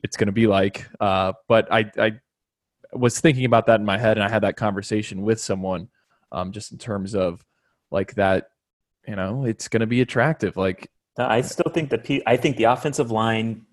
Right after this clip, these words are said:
Speaker 2: on paper will be better because I think Isaiah Walker, Jalen Rivers will be a year older. I think they are legit tackles, and, and,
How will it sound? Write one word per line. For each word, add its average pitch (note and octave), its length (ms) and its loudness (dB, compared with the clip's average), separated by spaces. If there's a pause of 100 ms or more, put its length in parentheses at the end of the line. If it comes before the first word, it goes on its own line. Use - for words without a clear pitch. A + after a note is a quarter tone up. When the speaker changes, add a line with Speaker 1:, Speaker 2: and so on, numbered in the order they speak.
(140)
Speaker 2:
on G#2+ 160 -2
paper G#2+ 360 -2
will G2+ 180 0
be G2 140 -4
better F2 540 -6
because G2+ 300 -6
I G2+ 120 2
think G#2 380 -6 (420)
Isaiah G#2+ 300 2
Walker, A2 420 2
Jalen G#2 380 0
Rivers A#2 460 0
will G#2+ 100 0
be G#2 180 0
a G2+ 40 2
year G2+ 280 0
older. A#2 520 0 (520)
I A#2+ 140 2
think B2 260 0
they A#2 140 6
are A2+ 100 6
legit G#2+ 540 0
tackles, F2+ 800 -6
and, F#2+ 240 -6
and, F#2 380 -8